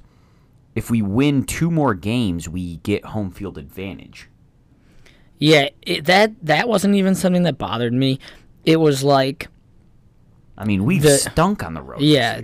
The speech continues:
Speaker 1: year.
Speaker 2: but just, like, the usage of different players. Like,
Speaker 1: Bullpen management was
Speaker 2: was
Speaker 1: terrible.
Speaker 2: oh, so bad.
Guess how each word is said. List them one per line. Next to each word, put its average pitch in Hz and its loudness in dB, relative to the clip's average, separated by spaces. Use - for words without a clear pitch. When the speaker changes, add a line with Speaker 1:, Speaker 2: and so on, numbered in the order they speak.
Speaker 1:
year. - -20
Speaker 2:
but 151 2
just, 160 0
like, 170 -2
the 143 2
usage 139 -2
of 117 -4
different 117 -4
players. - -10
Like, 131 2
Speaker 1:
Bullpen 139 2
management 82 -10
was 67 -14
Speaker 2:
was 120 -4
Speaker 1:
terrible. 110 -2
Speaker 2:
oh, - -12
so - -6
bad. 110 -12